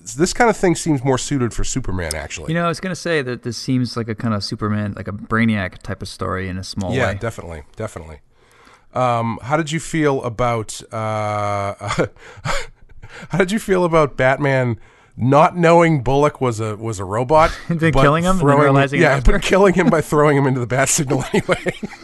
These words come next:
Speaker 2: It was, there's a, what was it? So there was a movie where, uh, someone does that, and they're like, "Oh,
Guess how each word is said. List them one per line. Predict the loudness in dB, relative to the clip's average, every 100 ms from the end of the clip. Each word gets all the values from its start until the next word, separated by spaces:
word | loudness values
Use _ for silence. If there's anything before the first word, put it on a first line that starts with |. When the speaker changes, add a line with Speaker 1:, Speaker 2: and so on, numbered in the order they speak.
| -4
Speaker 2:
It | 0 0
was, | -2 -6
there's | -8 -6
a, | -6 -6
what | -8 -12
was | -12 -10
it? | -8 -8 -12 -20 _
So | -16 -10
there | -8
was | -6 -6
a |
movie | -4 -4 -2 -4 -6 -8
where, | -4 -2 0
uh, | 0 -4 -6
someone | -10 -8 -6
does | -4 -6 -6
that, | -6 -6 -6
and |
they're | -8
like, | -6 -8 -8
"Oh, | -10